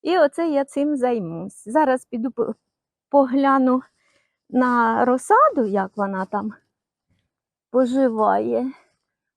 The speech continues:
Ось, дивіться, оця калюжниця, яка гарна в мене сьогодні. Майже вся порозкривалась, і серед неї тюльпани.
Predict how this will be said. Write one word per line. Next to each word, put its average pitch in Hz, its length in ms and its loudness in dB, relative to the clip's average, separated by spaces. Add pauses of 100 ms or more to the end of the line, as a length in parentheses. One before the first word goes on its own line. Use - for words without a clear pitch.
Ось, 220 480 0
дивіться, 220 580 -2
оця 208 240 -2
калюжниця, 208 800 -4
яка 202 380 -4
гарна 214 500 -4
в 214 40 -10
мене 214 480 -10
сьогодні. 220 680 -8 (1300)
Майже 294 400 -6
вся 220 260 -6
порозкривалась, 208 1120 -10
і 269 80 -6
серед 240 400 -2
неї 262 380 -4
тюльпани. 196 800 -8